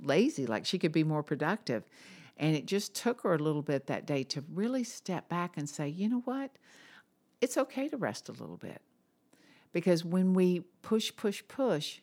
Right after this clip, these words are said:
then the physical, the m-, emotional, the mental stresses happen to our body. When we take a deep breath and really schedule what we need to do and when we wanna do it, and schedule in free time, schedule in work time,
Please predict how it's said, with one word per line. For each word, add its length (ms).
then 360
the 80
physical, 920
the 80
m-, 320
emotional, 680
the 100
mental 420
stresses 560
happen 300
to 120
our 120
body. 420
When 220
we 160
take 320
a 40
deep 300
breath 560
and 320
really 300
schedule 680
what 200
we 100
need 220
to 100
do 320
and 180
when 200
we 100
wanna 300
do 240
it, 200
and 180
schedule 480
in 200
free 340
time, 380
schedule 480
in 180
work 280
time, 320